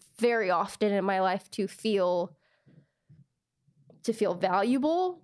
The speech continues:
to feel loved, to feel capable, to not feel broken, 'cause I just thought I was, and I had ex-, I had accepted that. Um, um, but know very much so that you are loved,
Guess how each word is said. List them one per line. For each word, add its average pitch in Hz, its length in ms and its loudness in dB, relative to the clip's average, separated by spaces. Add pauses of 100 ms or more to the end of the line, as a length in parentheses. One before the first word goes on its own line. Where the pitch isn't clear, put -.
(100)
to 214 100 -2
feel 175 240 0
loved, 254 400 2
to 233 80 -2
feel 202 220 -2
capable, 285 800 0
to 202 160 -4
not 208 320 0
feel 285 200 0
broken, 277 640 0
'cause 240 140 0
I 220 140 2
just 214 200 -6
thought 214 200 2
I 180 100 0
was, 175 380 0
and 196 100 -2
I 175 100 -2
had 151 140 -4
ex-, - 380 -6 (380)
I 226 60 0
had 220 100 0
accepted - 560 -2
that. - 560 -4
Um, 208 560 -2 (1800)
um, 214 560 0 (280)
but - 240 -2
know 240 240 2
very 208 260 0
much 214 280 -2
so 208 240 0
that 208 220 -4
you 214 300 2
are 185 240 2
loved, 254 580 -2